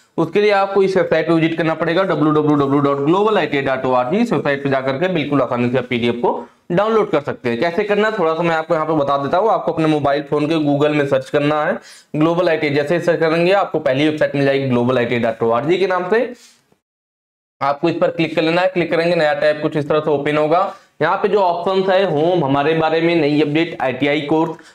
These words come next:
normally आपको यह दिखाई नहीं देंगे। उसके लिए आपको right side corner में तीन डॉट बना हुआ, वहाँ पे click करना पड़ेगा। click करेंगे, सारे option आपके सामने होंगे।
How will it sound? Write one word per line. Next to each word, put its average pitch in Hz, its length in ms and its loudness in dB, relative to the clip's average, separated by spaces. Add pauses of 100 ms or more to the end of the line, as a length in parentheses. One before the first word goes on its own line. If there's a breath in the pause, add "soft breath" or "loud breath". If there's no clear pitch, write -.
(100)
normally 175 440 0
आपको 175 260 0
यह 160 120 4
दिखाई 143 320 0
नहीं 147 200 2
देंगे। 175 240 2
उसके 202 260 2
लिए 156 100 2
आपको 147 180 0
right 185 220 0
side 190 160 -2
corner 180 260 0
में 180 160 0
तीन 170 160 2
डॉट 170 140 2
बना 170 200 0
हुआ, 185 140 2
वहाँ 170 180 2
पे 147 120 -2
click 143 240 -4
करना 156 180 0
पड़ेगा। 170 240 0
click 143 240 -4
करेंगे, 143 220 0
सारे 139 220 0
option 131 240 -2
आपके 127 200 -2
सामने 143 280 -2
होंगे। 175 280 2